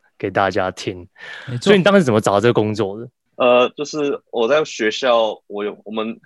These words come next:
Speaker 3: 学校其实很多不同的工作给学生做。然后那时候 flight team 有一个学长是在做 campus tour，就是美国你们要去申请学校的时候，可能会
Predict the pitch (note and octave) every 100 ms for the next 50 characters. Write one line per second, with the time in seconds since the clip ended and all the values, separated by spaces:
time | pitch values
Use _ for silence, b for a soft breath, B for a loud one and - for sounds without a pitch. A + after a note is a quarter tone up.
0 | - - D#3+ F3 C3 A2+ A2+ A#2 B2+ F#2
1 | F#2+ G2 G2+ F2+ C2+ C2 E2+ - E2+ -
2 | D#2+ - _ _ - F#2+ G2+ G#2+ A2 -
3 | F#2 - G2+ F2+ E2+ D#2+ F2 F2 - E2+
4 | F2+ D#2 D2+ F#2 F2 E2+ - E2+ - F2
5 | F2 - - E2+ C#2+ - _ - G#2 G2+
6 | G2 - G2+ G#2 G#2+ G#2+ A#2+ B2+ A#2+ A#2
7 | F#2+ - - G#2 F#2 F#2+ F#2+ F#2+ G2 -
8 | - F#2 F2+ A2+ G2+